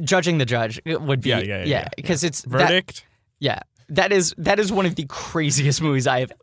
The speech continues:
Speaker 1: ever seen.
Speaker 2: <laughs> It's a, yeah.
Speaker 1: I have
Speaker 2: I
Speaker 1: ever seen. Not to make this about the judge,
Speaker 2: <laughs> Okay.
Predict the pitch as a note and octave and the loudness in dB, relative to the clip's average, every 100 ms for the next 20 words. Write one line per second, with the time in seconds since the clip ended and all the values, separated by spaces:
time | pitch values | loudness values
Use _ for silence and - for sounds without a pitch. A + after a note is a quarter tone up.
0 | _ D#3 D#3+ C3 B2+ C3 - - - D3+ | _ 0 2 2 0 4 2 2 -8 -4
1 | D#3+ D3+ D#3+ D3 C#3+ - G2 _ C3 - | -2 -2 -2 -2 -4 -6 -10 _ -14 -14
2 | _ - C#3+ _ C#3+ _ - - _ _ | _ -20 -20 _ -20 _ -16 -16 _ _
3 | _ - B3 B3+ B3+ A#3 E4 D#3+ B2 F3 | _ -8 -6 -4 -4 0 2 2 2 2
4 | D#3 C#3+ C3 C3 A#2 - _ F3 A#3 A#3 | 2 0 -2 -4 -6 -12 _ 0 2 2
5 | A#3 G3+ G3+ F#3 F3 F3 E3 E3 G#3+ D#3+ | 0 0 0 0 0 0 0 2 0 0
6 | C3 A#2+ - - | -2 -4 -8 -12